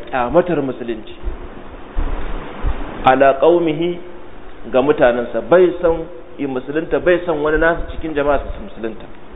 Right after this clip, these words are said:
Falamma kana yawmu Uhud, yayin da ranar yakin Uhud ta zo, wa kharaja Rasulullahi sallallahu alaihi wa sallama ila Uhud, manzon Allah tsira da aminci Allah su tabbata a gare shi ya fita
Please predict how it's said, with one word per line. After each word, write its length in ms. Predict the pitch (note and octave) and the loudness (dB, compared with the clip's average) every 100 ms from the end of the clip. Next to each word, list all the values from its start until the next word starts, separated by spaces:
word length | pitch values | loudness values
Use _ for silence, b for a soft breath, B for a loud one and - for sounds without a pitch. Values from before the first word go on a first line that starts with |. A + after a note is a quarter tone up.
| - - - - - - - - - - - | -10 -6 -4 0 0 0 -4 -6 -8 -12 2
Falamma 460 | D3 F#3 F3+ E3+ E3 | 4 6 4 4 2
kana 240 | E3+ F3 E3 | 2 2 2
yawmu 300 | D#3+ D#3+ D3 | 0 0 0
Uhud, 300 | E3 - C#3 - - - - - - - | -2 -2 -8 -8 -14 -12 -6 -4 -4 -6
yayin 300 | B2+ C#3 F#3 | 0 4 4
da 80 | F3+ | 6
ranar 260 | E3+ E3+ E3+ | 6 4 4
yakin 360 | E3+ F3 E3+ D3 - | 4 4 0 -4 -4
Uhud 240 | - F3 D3 | -4 -6 -2
ta 100 | C#3 | -4
zo, 200 | B2+ C#3 - - - - - - - - | -2 -4 -6 -14 -14 -10 -8 -8 -10 2
wa 100 | B2+ | 4
kharaja 440 | - F#3 F#3 E3+ D#3+ | 8 8 8 6 2
Rasulullahi 760 | D3+ - F#3 E3 E3 F3 D#3+ D#3+ | 0 -2 -2 0 2 2 0 -2
sallallahu 560 | F3+ E3 D#3 E3 D#3 | 0 0 4 4 4
alaihi 300 | D3+ D3 E3+ | 2 4 2
wa 120 | D#3+ D3 | 0 -2
sallama 480 | E3+ E3 D#3 D#3 D3 | -2 -2 -2 0 -2
ila 320 | A2+ C#3 D3 | 0 0 2
Uhud, 260 | E3+ D#3+ A#2+ - - - - - - - | 2 0 -4 -6 -16 -14 -16 -16 -16 -14
manzon 340 | A2 B2+ C#3 F3+ | -4 0 2 4
Allah 320 | F#3 F#3+ E3+ | 4 4 4
tsira 260 | E3 F3 F3 | 4 4 6
da 120 | D#3+ | 6
aminci 240 | E3 F3 D#3+ | 4 0 0
Allah 260 | E3+ D#3+ | 2 2
su 60 | - | 0
tabbata 500 | C#3+ C3 E3+ E3+ C#3+ | -4 2 0 2 2
a 40 | D3 | 2
gare 280 | C#3+ D#3 | 2 0
shi 160 | E3 D3+ | -2 0
ya 100 | E3+ | 0
fita 480 | E3 - E3 E3+ | 0 2 4 4